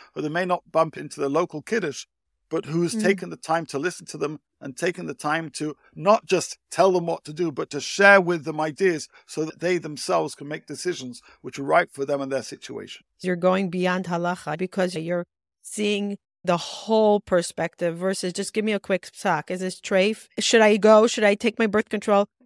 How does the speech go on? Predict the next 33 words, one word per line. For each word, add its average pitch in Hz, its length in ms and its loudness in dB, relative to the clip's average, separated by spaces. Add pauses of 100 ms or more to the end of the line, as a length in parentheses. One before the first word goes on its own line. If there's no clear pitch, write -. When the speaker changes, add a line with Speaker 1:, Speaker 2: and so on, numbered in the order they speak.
(140)
Speaker 2:
You're 220 120 0
saying, 208 380 2
"I - 100 -2
want 226 140 2
to 220 60 2
hear 190 160 -2
the 175 100 -6
story." 160 580 -6
Speaker 1:
Firstly, 202 400 4
I'm 151 200 2
very 170 160 4
clear. 180 300 0
In 143 100 -4
fact, 151 240 0
I 160 60 -2
begin 143 400 0
every 185 280 2
single 165 420 -6
session 160 440 -4
with 117 120 -12
two 147 140 -6
disclaimers. 123 560 -6
Number 147 180 -6
one, 165 200 0
I'm 147 140 -6
not 156 160 -4
a 151 60 -6
therapist. 143 520 -6
I 127 100 -8
don't 135 200 -10
purport 139 380 -12
to 151 60 -14
be. 180 220 -8